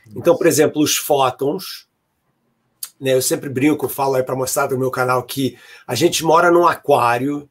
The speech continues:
de informação que é a distância, se chama horizonte cósmico, né, a distância que os fótons, a luz, pôde viajar desde o Big Bang até hoje.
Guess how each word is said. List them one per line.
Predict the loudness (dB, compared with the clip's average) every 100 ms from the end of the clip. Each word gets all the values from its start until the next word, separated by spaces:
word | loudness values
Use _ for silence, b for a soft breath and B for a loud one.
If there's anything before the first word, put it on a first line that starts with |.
| _ -12
de | -6 -6
informação | -4 -6 -4 -4 -4 -4 -4 -6 -10 _ _ _ _ _
que | -6 2
é | 2
a | 2
distância, | 0 -2 0 2 2 2 -2
se |
chama | -4 -2
horizonte | -2 -2 -4 -4 -6
cósmico, | -4 -4 -6 -14 -10
né, | -8
a |
distância | -8 -8 -4 -4 -4
que | -8
os | -8 -8
fótons, | -4 -2 -2 -6 -8 -10 -20 _
a | -8
luz, | -2 0 -2 -4 -14 b b b b
pôde | 2 2
viajar | 2 4 4 2 2 0
desde | 4 2 2
o | 0
Big | 0 2
Bang | 0 0
até | 0 2
hoje. | 4 4 2 -10